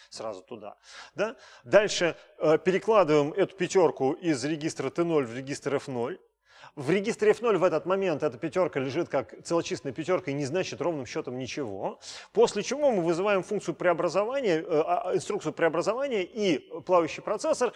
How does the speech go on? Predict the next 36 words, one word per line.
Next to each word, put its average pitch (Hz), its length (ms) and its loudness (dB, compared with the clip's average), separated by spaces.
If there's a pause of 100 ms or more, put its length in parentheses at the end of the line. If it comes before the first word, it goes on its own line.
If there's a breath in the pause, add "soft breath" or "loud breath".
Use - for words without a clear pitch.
(200 loud breath)
он 220 140 8
просто 214 280 6
умеет 185 480 4
преобразовывать 139 640 2
чи-, - 140 -12
целые 135 280 0
числа 143 360 -6
в - 20 -4
вещественные, 190 720 -4
и, 170 40 -6
по 196 220 -2
идее, 277 240 -4
должен 190 280 0
сделать 170 280 -2
это 170 180 -6
вот, 139 200 -6
вот 143 260 -6
здесь. 98 300 -16 (200 loud breath)
Давайте 220 260 -4
проверим 117 480 -2
это. 92 120 -20 (1700)
Где 131 180 -2
там 117 180 -6
у 110 40 -12
нас 110 320 -18 (1700)
четвёрочка-то 120 680 -10
наша? 113 320 -20 (1300)
Вот. 165 300 4 (480 soft breath)
Загружаем 226 480 2
четвёрку 202 520 2
в, 131 220 -2
э, 151 1120 -2
э, 139 40 -6
в - 80 -18
Т 190 100 0
ноль. 117 280 -2